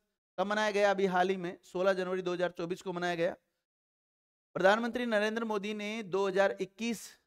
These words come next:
में सोलह जनवरी को राष्ट्रीय स्टार्टअप दिवस के रूप में घोषित किया था। दो हज़ार इक्कीस में किया था। सोलह जनवरी को क्या मनाया जाएगा?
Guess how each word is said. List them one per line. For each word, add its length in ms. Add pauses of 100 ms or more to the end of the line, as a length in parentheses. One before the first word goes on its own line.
(200)
में 80
सोलह 680
जनवरी 400
को 140
राष्ट्रीय 440
स्टार्टअप 360
दिवस 340
के 120
रूप 200
में 260 (340)
घोषित 440
किया 160
था। 120
दो 180
हज़ार 220
इक्कीस 400
में 120
किया 180
था। 160
सोलह 280
जनवरी 320
को 140
क्या 220
मनाया 200
जाएगा? 380